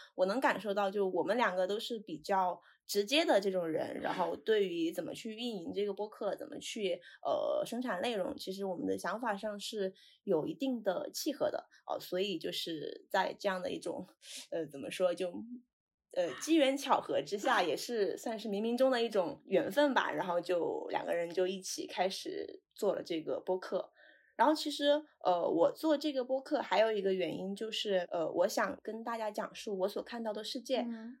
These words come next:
Speaker 1: 呃，因为虽然可能一千个人眼里面会有一千个不同的世界，但是我相信在同一个平行时间下的人，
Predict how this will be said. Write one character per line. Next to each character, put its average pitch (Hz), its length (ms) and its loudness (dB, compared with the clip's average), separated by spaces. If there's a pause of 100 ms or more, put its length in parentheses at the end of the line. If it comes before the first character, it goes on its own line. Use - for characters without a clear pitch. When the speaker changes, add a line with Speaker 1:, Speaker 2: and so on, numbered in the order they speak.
(140)
Speaker 1:
呃， 190 200 0
因 254 120 0
为 311 100 4
虽 359 260 0
然 214 360 0
可 - 160 -6
能 185 160 -2
一 277 120 0
千 302 300 -2
个 311 140 4
人 180 180 0
眼 175 160 -6
里 180 60 -10
面 175 240 -4
会 240 120 -2
有 208 100 -2
一 202 60 -2
千 240 220 -8
个 254 100 -6
不 269 80 -10
同 196 220 -10
的 - 80 -6
世 196 180 -8
界， 190 260 -4 (300)
但 254 140 -4
是 254 140 -4
我 196 120 2
相 233 240 -2
信 277 300 -2 (220)
在 202 420 -2 (160)
同 185 220 -6
一 285 80 -2
个 302 100 2
平 208 160 -6
行 233 180 -6
时 202 140 -8
间 214 180 -8
下 233 240 -2
的 175 140 -2
人， 185 380 -2